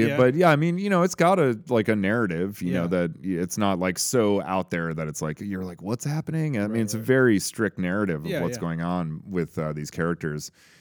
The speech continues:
Speaker 2: And it's, you know, and it's, it's really brutal with, you know, some other parts of the film as
Speaker 1: Uh-huh.
Speaker 2: well, like, especially the first half of the movie where you're seeing, like,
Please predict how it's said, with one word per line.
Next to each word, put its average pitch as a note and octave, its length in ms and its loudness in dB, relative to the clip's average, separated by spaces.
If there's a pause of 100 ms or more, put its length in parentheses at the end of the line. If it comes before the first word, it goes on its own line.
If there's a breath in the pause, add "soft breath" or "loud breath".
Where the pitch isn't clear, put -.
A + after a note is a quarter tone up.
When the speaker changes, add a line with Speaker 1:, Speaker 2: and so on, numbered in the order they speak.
(240 soft breath)
Speaker 2:
And C3+ 160 4
it's, B2+ 120 -2
you C#3 140 0
know, G#2 200 2
and G2+ 100 0
it's, - 200 -2
it's F2 340 -4 (120)
really G#2 540 4
brutal F#2 520 0
with, D#2 260 -8
you G#2 120 -2
know, G2 100 2
some G2+ 180 -2
other F#2+ 200 4
parts D#2+ 320 -4
of C#2+ 80 -8
the D2 60 -8
film D2 280 -8
as C#2+ 120 -10
Speaker 1:
Uh-huh. F2 80 -2
Speaker 2:
well, E2 180 0
like, D2 180 -8
especially E2 460 -6
the D2 80 -10
first F#2 300 -6
half E2 200 -6
of - 60 -20
the D#2+ 60 -10
movie D2+ 300 -10
where D2 140 -10
you're C#2+ 120 -10
seeing, D#2 340 -8
like, D2 300 -12